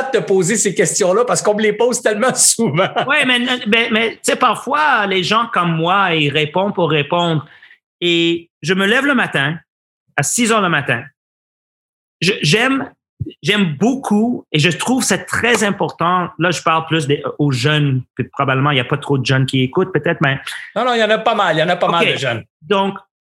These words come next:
Speaker 2: l'importance de prendre une douche, de,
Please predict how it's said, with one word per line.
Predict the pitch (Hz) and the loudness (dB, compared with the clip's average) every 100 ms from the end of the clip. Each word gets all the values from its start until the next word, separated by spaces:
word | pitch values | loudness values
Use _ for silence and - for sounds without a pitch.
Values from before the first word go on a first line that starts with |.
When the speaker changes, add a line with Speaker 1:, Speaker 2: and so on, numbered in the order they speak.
| _ _ _ _ _ | _ _ _ _ _
Speaker 2:
l'importance | 170 190 240 269 269 269 220 - 156 135 - - - _ _ _ _ | -2 0 2 0 0 -2 -2 0 -2 -2 -6 -6 -10 _ _ _ _
de | 143 131 160 156 160 - - _ _ _ _ - | -10 -2 0 0 -2 -4 -20 _ _ _ _ -8
prendre | 196 208 190 190 | -2 0 0 0
une | 151 | 2
douche, | 151 - - - _ _ _ _ _ _ _ _ 170 | 0 0 -2 -4 _ _ _ _ _ _ _ _ 0
de, | 160 160 - | 0 0 -8